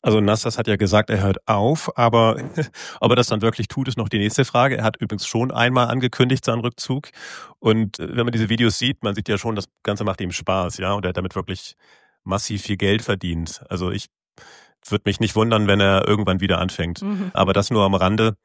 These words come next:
Speaker 1: Ich, ich glaub schon, dass das Ganze, äh, Auswirkungen hat, äh, künftig. Eben die Influencer nutzen Grauzonen, heißt es so schön.
Speaker 2: Mhm.
Speaker 1: Und wenn die Gesetze da, äh, schärfer werden, also wenn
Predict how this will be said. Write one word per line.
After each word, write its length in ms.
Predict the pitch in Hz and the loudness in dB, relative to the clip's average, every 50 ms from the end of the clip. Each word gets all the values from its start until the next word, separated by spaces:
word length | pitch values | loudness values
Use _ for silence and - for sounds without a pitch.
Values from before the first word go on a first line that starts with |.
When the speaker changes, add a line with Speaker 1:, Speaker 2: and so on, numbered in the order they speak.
| _ - _ _ _ _ | _ -20 _ _ _ _
Speaker 1:
Ich, 380 | - 113 - - - - - - | -8 -8 -6 -6 -6 -8 -6 -4
ich 60 | - | -2
glaub 240 | - 120 117 - - | 2 2 2 2 2
schon, 260 | - 147 151 175 165 | 2 4 4 4 4
dass 140 | 143 120 - | 2 0 0
das 160 | - 117 - | -2 -4 0
Ganze, 720 | - 110 113 - - 113 104 104 101 104 - 104 101 98 98 | 0 0 0 0 0 0 0 0 0 -2 0 0 0 0 0
äh, 20 | |
Auswirkungen 600 | - 104 117 113 - 117 110 - 104 98 95 92 - | 0 0 -2 0 0 -2 -2 0 -2 -2 -2 -4 -6
hat, 460 | - - 117 - - - - - - - | -2 0 0 0 0 -2 -10 -8 -6 -4
äh, 120 | 123 120 | -4 -4
künftig. 680 | - - 131 139 - - - 151 170 - - - - - _ - | 0 0 0 0 0 -2 -2 -2 -2 -2 -6 -10 -12 -12 _ -10
Eben 400 | - 80 101 117 104 101 92 90 | -6 0 0 2 4 4 2 0
die 160 | 80 85 87 87 | -2 -6 -4 -2
Influencer 480 | 90 - - - 101 101 95 - 98 | -2 -2 0 0 0 0 2 2 2
nutzen 320 | 95 98 101 - - 104 90 | 4 4 2 2 0 -2 -2
Grauzonen, 800 | - 98 92 110 - - - - 127 123 123 131 135 139 147 - - - - - - - - - | 2 4 4 4 4 2 2 2 4 4 4 4 4 2 0 -2 -6 -20 -20 -20 -20 -18 -6 0
heißt 200 | - 110 110 - | 0 0 0 0
es 100 | 113 - | -4 -4
so 80 | - 120 | -4 -4
schön. 420 | - - 123 120 127 139 143 143 - | -2 -2 0 0 0 0 -2 -2 -4
Speaker 2:
Mhm. 340 | - 202 175 160 175 185 202 _ | -4 -4 -4 -4 -4 -6 -6 _
Speaker 1:
Und 480 | - 113 110 107 104 98 - - - - _ | 2 4 4 4 2 0 -4 -10 -12 -10 _
wenn 160 | - 104 101 104 | 0 2 2 4
die 80 | 104 | 2
Gesetze 300 | 95 95 98 95 - - | 2 2 2 0 0 0
da, 340 | 92 90 90 90 90 90 90 | 0 2 2 2 0 -2 -4
äh, 340 | - - 92 90 90 87 - - | -4 -4 -4 -4 -4 -4 -6 -8
schärfer 440 | - - - 98 92 90 - 95 80 | -8 -4 0 0 0 2 2 0 2
werden, 340 | 87 90 95 107 117 117 117 | 2 4 4 4 2 2 0
also 280 | 101 95 92 90 92 87 | 0 0 0 -2 0 0
wenn 280 | 92 92 90 90 - | 0 0 0 -2 -4